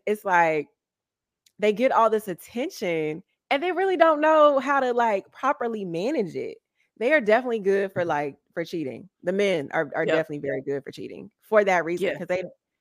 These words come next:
Speaker 1: they just love that attention.
Speaker 2: They do. And it's just like,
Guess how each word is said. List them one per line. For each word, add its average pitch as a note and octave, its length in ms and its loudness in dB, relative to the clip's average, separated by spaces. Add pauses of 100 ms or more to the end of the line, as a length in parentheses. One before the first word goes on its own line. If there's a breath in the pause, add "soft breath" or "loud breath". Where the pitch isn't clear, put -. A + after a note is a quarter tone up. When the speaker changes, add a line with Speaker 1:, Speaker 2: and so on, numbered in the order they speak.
(160)
Speaker 1:
they F3+ 140 0
just F3+ 200 -6
love F3 600 -2
that D#3+ 140 -4
attention. F3+ 580 -12 (1160 loud breath)
Speaker 2:
They A#3+ 160 0
do. D#4 240 -4
And C#4+ 160 -4
it's D#4+ 160 -4
just D#4+ 220 -8
like, C#4 240 -12